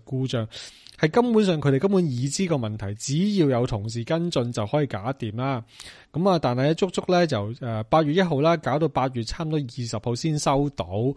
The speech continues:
咁你話啦，咁即係呢間公司仲有冇希望呢？我唔夠膽去到咁盡嘅。咁但係坦白講呢，Tap and Go 今次呢，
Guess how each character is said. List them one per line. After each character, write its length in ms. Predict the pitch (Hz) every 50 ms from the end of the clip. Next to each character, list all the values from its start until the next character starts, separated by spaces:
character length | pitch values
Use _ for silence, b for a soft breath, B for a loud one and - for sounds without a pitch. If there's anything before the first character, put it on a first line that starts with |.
| B B B B B B B
咁 100 | B 120
你 180 | 143 160 151 139
話 200 | 131 117 107 110
啦， 160 | 117 117 120
咁 320 | 117 - 131 165 185 170 151 285 - _ _ _ _ _ _ _ _ _ _ _ _ _ _ _ _ -
即 120 | - 214
係 40 | 202
呢 100 | 202 208
間 180 | 202 202 196 196
公 140 | 190 208 202
司 300 | 185 208 196 196 175 - _ _ _ _ - - - 120
仲 100 | - 123
有 60 | 131 135
冇 180 | 143 151 147 151
希 240 | 165 160 170 180 175
望 300 | 160 131 104 107 117 127
呢？ 220 | 139 143 147 143 - B B B B B B B -
我 240 | 107 107 117 135
唔 120 | 127 110 101
夠 260 | 101 107 110 120 123
膽 320 | 120 117 107 120 135 147 151
去 300 | - 139 123 - - 123
到 160 | 117 110 107
咁 120 | 110 117
盡 180 | 113 - 92 92
嘅。 440 | 101 107 104 104 107 113 127 131 120
咁 160 | - 127 156
但 120 | 175 160 131
係 20 |
坦 160 | 113 123 139
白 60 | 160 151
講 220 | 123 120 107 127
呢， 120 | 143 156
Tap 140 | - - 165
and 220 | - 143 120 120 131
Go 220 | - 160 165 165
今 120 | 156 165
次 140 | 160 - 131
呢， 200 | 123 143 151 147